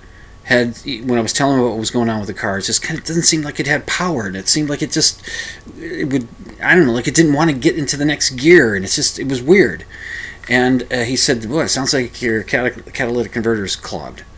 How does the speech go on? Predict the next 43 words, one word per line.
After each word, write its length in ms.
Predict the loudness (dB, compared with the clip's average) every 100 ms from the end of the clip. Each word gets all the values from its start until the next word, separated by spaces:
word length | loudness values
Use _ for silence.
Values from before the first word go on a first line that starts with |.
| -20 -18 -18 -10 -2
He 60 |
says 320 | 0 0 0
he, 120 | -2 -4
he 120 | -6
called 240 | 0 2
it 80 | 2
a 80 | 2
soot 440 | 4 6 4 0 -6
ball, 400 | -2 -2 -4 -10 -12
soot 520 | 0 4 4 4 -2 -10 -18 -20 -12
ball. 240 | -12 -10 -8
He 80 |
says 220 | -6 -4 -2
all 120 | 0
that 140 | 0
smoke 380 | 0 2 2 2
and 100 | 0
everything 280 | 0 0 -2
that 80 | -2
comes 180 | -4 0
off 220 | -2 0
the 120 | 6
engine 400 | 6 6 -2 -6 -10 -20 -18 -18 -18 -20 -14 -2
goes 260 | 0 0
through 260 | 2 4 6
the 80 | 6
catalytic 440 | 4 4 2 2
conver-, 360 | -2 -2 -4 -6
uh, 200 | -10 -8
con-, 280 | -6 -6 -6
converter, 480 | -6 2 2 2 -2
which 180 | -4
has 160 | -4 -4
a 20 |
bunch 160 | -6 -4
of, 360 | -6 -6 -16 -18 -14
you 80 | -14
know, 120 | -14 -18 -20 -20 -18
filters 500 | -8 2 2 2 -2
and 80 | -2
such 240 | -4 -4 -4
in 80 |
there, 220 | -4 -6